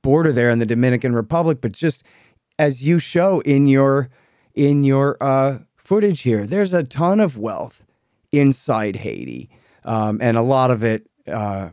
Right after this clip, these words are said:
expropriated right away, as you document as well. But, you know, we're spending a hundred billion dollars on Ukraine. You just spend one billion dollars on saving these people from cholera, and you could probably do it.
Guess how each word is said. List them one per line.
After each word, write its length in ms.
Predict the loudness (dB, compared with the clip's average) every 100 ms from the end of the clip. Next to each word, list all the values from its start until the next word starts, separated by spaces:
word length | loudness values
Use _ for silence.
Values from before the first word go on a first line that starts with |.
| -12
expropriated 800 | -12 -6 -2 -2 0 0 0 -2
right 200 | -4 -4
away, 380 | -4 -4 -6
as 180 | -8 -10
you 80 | -10
document 520 | -10 -10 -8 -8 -8
as 160 | -10 -12
well. 320 | -12 -12 -14 _ _ _
But, 280 | -2 -2 -4 _ _ _ _ -20 _
you 80 | 0
know, 220 | 2 0
we're 140 | -2 -6
spending 380 | -2 2 4 4
a 100 | 2
hundred 440 | 2 4 4 4
billion 400 | 2 4 6 4
dollars 560 | 4 4 4 2 0 -2
on 180 | -2
Ukraine. 680 | 0 -2 -4 -6 -4 -6 -10 -14 _ _ _ _
You 140 | -2
just 160 | 0 0
spend 280 | 2 2 2
one 540 | 2 4 6 6 6
billion 540 | 4 0 0 -2 -4 -4
dollars 720 | -6 -8 -10 -16 -18 -20 -20 _ _ _
on 140 | -4
saving 480 | -4 -2 2 2 2
these 220 | 0 -2
people 320 | -4 -4 -2 -6
from 220 | -12 -14
cholera, 540 | -8 -8 -6 -10 -12
and 100 | -14
you 60 | -16
could 180 | -16 -14
probably 460 | -12 -12 -12 -18
do 280 | -18 -20 -20
it. 140 | -20